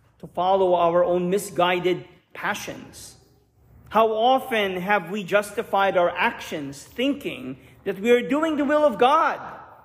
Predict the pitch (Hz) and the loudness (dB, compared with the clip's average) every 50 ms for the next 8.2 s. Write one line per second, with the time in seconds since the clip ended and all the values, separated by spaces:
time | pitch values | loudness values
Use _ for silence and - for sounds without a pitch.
0 | _ _ _ - - 147 156 170 175 170 175 - 185 190 196 202 202 202 - 180 | _ _ _ -12 -8 -6 -4 -4 -4 -4 -4 -2 0 2 2 2 0 -4 -6 -6
1 | 175 175 185 190 190 190 196 208 208 208 196 202 214 208 185 151 139 190 202 220 | -6 -4 -2 -4 -2 -2 -2 -2 -2 -6 -8 -4 -2 -2 -2 -2 -2 -4 -4 -4
2 | 226 214 - 220 202 196 190 185 180 180 170 214 269 277 240 185 - - - - | -4 -8 -8 -10 -8 -8 -8 -10 -8 0 2 4 4 4 4 2 0 -8 -14 -16
3 | - - - - - - _ - 151 143 143 160 180 190 190 185 185 190 202 196 | -18 -20 -20 -20 -20 -20 _ -10 -10 -8 -4 0 2 2 2 2 0 -2 -2 -4
4 | - 180 180 180 170 170 180 175 175 175 170 160 151 156 160 165 160 147 - 147 | -4 -2 -2 -2 -2 -2 -2 0 0 0 0 -2 -2 0 0 0 -2 -4 -4 -6
5 | 170 190 156 147 107 98 - - - - - _ _ _ _ _ _ _ _ _ | -6 -6 -6 -8 -8 -8 -12 -20 -20 -20 -20 _ _ _ _ _ _ _ _ _
6 | _ _ _ _ _ _ - - 208 247 269 269 277 262 269 - 240 - - 220 | _ _ _ _ _ _ -4 0 2 2 4 4 2 0 0 -2 -4 0 2 2
7 | 226 240 220 - 220 240 254 247 240 226 233 - - 226 240 - - - - 170 | 2 2 2 0 -2 -2 0 0 -2 -4 -4 -2 -2 -2 0 -2 -6 -8 -10 -16
8 | - 98 - | -16 -16 -18